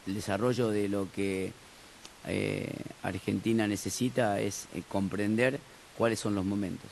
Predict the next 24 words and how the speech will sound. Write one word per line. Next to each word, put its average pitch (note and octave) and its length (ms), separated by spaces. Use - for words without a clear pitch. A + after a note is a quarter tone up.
tener G2+ 240
la, F#2+ 260
la F#2+ 120
toma A2 260
de G#2 120
decisiones G#2+ 440
muy A2 280
bastante G#2+ 440
aceitada A2+ 500
para E2 280
saber G2+ 320
de G#2+ 100
que F#2+ 240
cada G#2 180
vez A2 120
que G#2+ 80
tengamos G#2 420
ventaja A2+ 560
con F#2+ 200
la F#2+ 80
capacidad G2 500
de G#2 60
elección G2+ 500
de F#2+ 400